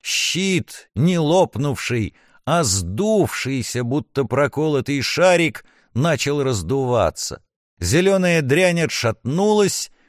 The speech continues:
покатилась прочь и выплеснулась за пределы редута. Вот только для моей батареи было поздно.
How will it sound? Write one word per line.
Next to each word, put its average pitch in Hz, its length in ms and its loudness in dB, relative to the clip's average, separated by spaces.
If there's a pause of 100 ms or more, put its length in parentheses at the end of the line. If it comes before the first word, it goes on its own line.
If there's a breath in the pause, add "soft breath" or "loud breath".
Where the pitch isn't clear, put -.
покатилась 151 800 -2
прочь 170 640 0 (380)
и 175 160 2
выплеснулась 170 1000 0
за 98 260 -2
пределы 143 600 0
редута. 123 640 -4 (600)
Вот - 280 -2
только 139 600 0 (500)
для 95 320 -4
моей 160 420 2
батареи 131 840 -2 (440)
было 113 400 0
поздно. 65 680 -4